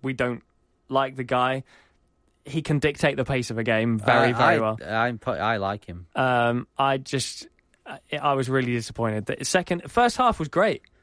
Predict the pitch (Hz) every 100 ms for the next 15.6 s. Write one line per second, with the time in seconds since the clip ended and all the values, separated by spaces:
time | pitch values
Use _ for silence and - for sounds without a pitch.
0 | - - 220 165 135 139 151 _ _ 170
1 | 151 127 113 98 - _ - 196 170 131
2 | 113 131 127 123 175 165 - 160 139 120
3 | 117 113 147 143 135 139 - 156 127 120
4 | 120 113 110 180 175 156 - - _ -
5 | - 208 180 - 214 208 180 180 165 156
6 | 147 160 135 113 113 101 113 135 _ _
7 | _ - 160 135 104 101 92 - - -
8 | 160 156 135 123 135 127 123 120 120 117
9 | 101 - 185 214 208 208 196 151 120 104
10 | 101 90 _ _ _ _ _ _ _ _
11 | _ - 330 285 - 269 330 370 180 127
12 | 165 240 233 247 226 220 247 262 262 240
13 | 254 214 165 185 214 208 - 240 - 175
14 | 185 160 156 214 196 127 143 220 - 233
15 | 208 226 226 120 104